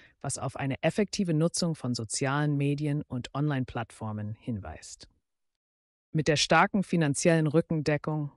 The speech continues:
und der breiten Unterstützung aus verschiedenen gesellschaftlichen Schichten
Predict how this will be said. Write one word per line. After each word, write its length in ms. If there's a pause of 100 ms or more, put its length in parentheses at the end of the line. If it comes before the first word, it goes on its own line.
(160)
und 140
der 80
breiten 480
Unterstützung 1000 (120)
aus 200
verschiedenen 580
gesellschaftlichen 800
Schichten 640